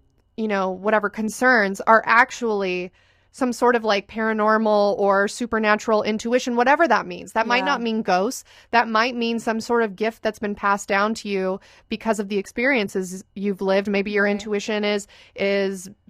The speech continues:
Speaker 1: I don't know, bigger, or maybe you're able to tap into things that other people aren't able to tap into. Who knows? And these are the questions we might never be able to answer. But yeah, it just reminds me a little bit of,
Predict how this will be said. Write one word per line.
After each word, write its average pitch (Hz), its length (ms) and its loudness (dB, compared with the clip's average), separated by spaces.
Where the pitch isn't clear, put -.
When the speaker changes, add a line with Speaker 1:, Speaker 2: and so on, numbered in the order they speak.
Speaker 1:
I 214 80 0
don't 220 100 0
know, 240 140 4
bigger, 240 520 4
or 208 220 2
maybe 208 300 -2
you're 208 360 -2
able 208 360 -2
to 214 200 -8
tap 208 320 0
into 208 200 0
things 240 300 -2
that - 160 0
other 202 180 0
people 208 260 -4
aren't 208 200 0
able 202 180 -2
to 208 80 -4
tap 220 280 0
into. 226 300 -4
Who 285 160 -2
knows? 294 340 2
And 208 80 -6
these 247 200 -4
are - 20 -8
the 240 80 -4
questions 254 540 -4
we 247 100 -2
might 254 220 0
never 262 260 0
be 185 140 -6
able 180 180 -4
to 180 100 -4
answer. 190 440 -6
But 196 180 -6
yeah, 220 280 2
it 196 120 -8
just 208 320 -4
reminds 226 340 -2
me 220 140 -4
a 196 60 -2
little 202 160 -2
bit 208 180 0
of, 202 180 0